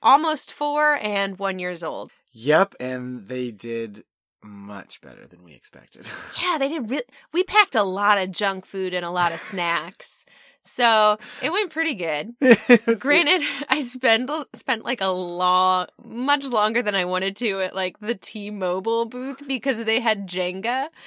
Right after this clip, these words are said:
Speaker 1: that our, uh, nearly four-year-old was super into.
Speaker 2: Yep, he's pretty good at Jenga.
Speaker 1: <laughs>
Speaker 2: Well, it was a fun time for however long we spent there.
Speaker 1: Plus,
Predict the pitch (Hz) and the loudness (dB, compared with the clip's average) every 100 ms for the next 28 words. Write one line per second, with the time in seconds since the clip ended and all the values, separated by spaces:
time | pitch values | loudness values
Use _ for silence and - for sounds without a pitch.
0 | - - 220 220 214 - 196 190 185 185 | -20 -8 -2 2 0 2 6 6 6 2
1 | - - - - - 165 165 190 202 202 | -6 -20 -20 -20 -8 -6 -6 -4 -4 -4
2 | 202 - 190 185 185 185 180 175 175 - | -6 -6 -6 -4 -2 -2 -2 -4 -6 -8
3 | 180 175 - - - - - 269 - 185 | -8 -8 -12 -10 -8 -8 -4 -6 -4 -4
4 | 170 175 151 147 196 _ _ 147 131 131 | -4 -8 -12 -12 -14 _ _ -8 -2 0
5 | - _ _ 131 117 - 139 120 123 110 | -2 _ _ -20 -16 -8 -8 -4 -2 -2
6 | 90 98 92 90 - - _ _ - - | -6 -10 -8 -10 -10 -14 _ _ -2 -2
7 | - - - 302 392 381 - 440 - 480 | -2 -4 0 0 2 -2 0 0 0 -4
8 | _ _ - 453 587 508 - _ - - | _ _ -8 -6 -6 -8 -16 _ -20 -2
9 | 226 240 226 226 208 185 175 160 135 131 | 6 8 8 6 4 2 0 2 0 0
10 | 131 - 131 123 123 123 117 120 113 113 | -6 -4 -2 0 2 0 0 -4 -4 -8
11 | 110 - 110 104 110 113 - _ _ - | -10 -10 -10 -6 -6 -6 -10 _ _ 0
12 | 311 427 | 2 2